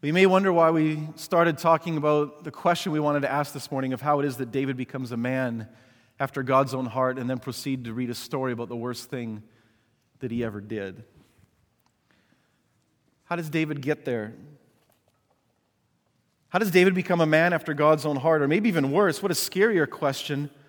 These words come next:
What does it mean the heart of God looks like?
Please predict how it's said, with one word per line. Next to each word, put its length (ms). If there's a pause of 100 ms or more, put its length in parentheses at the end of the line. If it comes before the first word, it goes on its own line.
(1160)
What 80
does 100
it 60
mean 100
the 80
heart 300
of 120
God 240
looks 320
like? 360